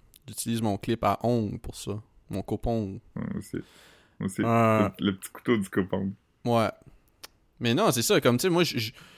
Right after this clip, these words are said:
Speaker 1: je pense pas vraiment au passé des containers pis des, des, des ustensiles parce que sinon, je pourrais même pas manger d'un restaurant. Moi,
Speaker 2: Ouais,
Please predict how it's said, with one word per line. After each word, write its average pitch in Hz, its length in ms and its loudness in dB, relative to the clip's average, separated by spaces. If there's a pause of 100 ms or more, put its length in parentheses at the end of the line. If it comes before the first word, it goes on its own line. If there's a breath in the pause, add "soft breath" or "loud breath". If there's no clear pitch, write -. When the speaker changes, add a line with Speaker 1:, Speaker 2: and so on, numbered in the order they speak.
Speaker 1:
je - 140 -8
pense 147 300 0
pas 196 180 0
vraiment 120 640 4
au 110 100 0
passé 110 460 4
des 113 160 -2
containers 110 800 -2 (220)
pis - 100 -12
des, 104 220 -2
des, 104 180 -4
des 101 200 -4
ustensiles 104 600 -2
parce - 160 -2
que 113 80 -4
sinon, 143 340 -4
je - 120 -6
pourrais 104 240 0
même 107 160 -2
pas 139 100 0
manger 113 300 0
d'un 98 160 -4
restaurant. 98 560 -6 (1200)
Moi, 110 260 4
Speaker 2:
Ouais, 254 220 4